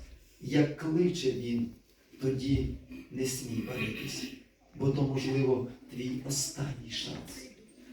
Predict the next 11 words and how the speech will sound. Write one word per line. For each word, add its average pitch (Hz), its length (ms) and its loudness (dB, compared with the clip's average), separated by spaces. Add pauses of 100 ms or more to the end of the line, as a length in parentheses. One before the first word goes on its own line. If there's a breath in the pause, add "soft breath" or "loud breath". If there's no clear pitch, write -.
(100)
Ніколи 202 760 8
не 190 120 6
плануй 143 480 6
життя 127 540 -2
своє, 123 540 0 (240 loud breath)
довір 147 400 10
його 143 300 8
в 113 160 2
батьківські 160 840 0
руки 127 300 0
Бога. 117 520 0